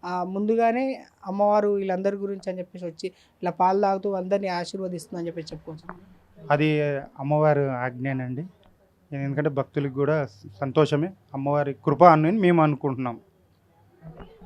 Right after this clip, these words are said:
Speaker 1: మీరు ఇక్కడ ఇంతకాలంగా పనిచేస్తారు కదా, గత నాలుగు సంవత్సరాలు, మీకు ఏ విధంగా అనిపిస్తుంది అసలు? ఇంత, ఇంత దగ్గర నుంచి అమ్మవారు పాలు తాగుతూ చూడడానికి మీరు ఏ విధంగా భావిస్తున్నారు?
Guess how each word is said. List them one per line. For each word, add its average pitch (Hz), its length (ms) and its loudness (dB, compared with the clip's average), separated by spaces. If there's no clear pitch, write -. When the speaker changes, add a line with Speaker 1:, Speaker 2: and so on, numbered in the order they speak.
Speaker 1:
మీరు 254 120 -8
ఇక్కడ 254 180 0
ఇంతకాలంగా 240 540 4
పనిచేస్తారు 202 440 -2
కదా, 196 100 0
గత 196 160 -2
నాలుగు 175 220 -2
సంవత్సరాలు, 180 380 -8
మీకు 233 280 -2
ఏ 269 80 6
విధంగా 247 280 2
అనిపిస్తుంది 196 420 -4
అసలు? 185 200 -8
ఇంత, 180 200 -8
ఇంత 220 200 4
దగ్గర 254 280 8
నుంచి 269 180 4
అమ్మవారు 226 360 4
పాలు 208 260 2
తాగుతూ 214 240 2
చూడడానికి 202 540 -2
మీరు 196 220 -8
ఏ 190 100 -2
విధంగా 185 240 -4
భావిస్తున్నారు? 156 520 -12